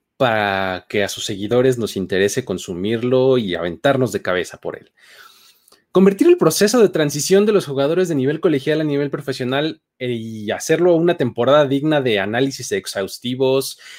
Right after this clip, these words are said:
eh, y con un mundo de contenido a su alrededor, eh, además haciendo énfasis en un momento en el que los jugadores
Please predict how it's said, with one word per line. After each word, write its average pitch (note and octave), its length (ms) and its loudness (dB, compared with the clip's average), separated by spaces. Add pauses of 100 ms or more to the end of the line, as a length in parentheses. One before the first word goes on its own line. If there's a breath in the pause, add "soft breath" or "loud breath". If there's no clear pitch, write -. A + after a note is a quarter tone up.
(120)
eh, G2 500 0
y F#2 340 -14
con G#2+ 260 -8
un D3 160 2
mundo D3+ 400 4
de A#2+ 100 2
contenido A#2 420 -2
a - 40 2
su - 120 -6
alrededor, A2+ 720 0 (300 soft breath)
eh, G#2 160 -12
además B2 480 -2
haciendo D3+ 380 0
énfasis F3 600 -2
en G#2 300 -8
un B2 80 -4
momento C3+ 340 -2
en C3+ 60 0
el A2+ 100 -6
que A2 100 -8
los G2+ 140 -8
jugadores A#2 760 -2